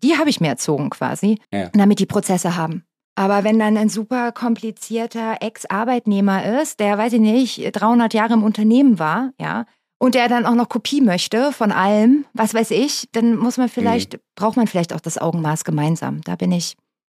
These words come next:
Speaker 1: bin ich dann auch gerne hands-on, weil das meistens die Probleme, die später dann sowieso entstehen würden, ein bisschen vielleicht vorwegnimmt. Was denkst du denn?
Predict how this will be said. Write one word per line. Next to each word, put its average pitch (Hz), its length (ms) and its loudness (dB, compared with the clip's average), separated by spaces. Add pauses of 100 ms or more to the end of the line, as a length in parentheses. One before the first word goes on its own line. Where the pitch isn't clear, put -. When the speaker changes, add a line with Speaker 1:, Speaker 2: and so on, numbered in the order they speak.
(140)
Speaker 1:
bin 202 140 2
ich 196 240 0
dann 226 600 4 (120)
auch 202 140 -2
gerne 214 540 0
hands-on, 220 520 2
weil 170 120 0
das 175 160 -8
meistens 170 300 -4
die 190 100 -10
Probleme, 175 540 -4 (240)
die 180 60 -6
später 220 420 0
dann 190 160 -2
sowieso 180 380 -4
entstehen 165 480 -4
würden, 165 200 -4
ein 160 80 -8
bisschen 165 260 -10
vielleicht 151 340 -10
vorwegnimmt. 165 600 -8 (440)
Was 180 80 -6
denkst 220 180 -4
du 247 80 -16
denn? - 160 -10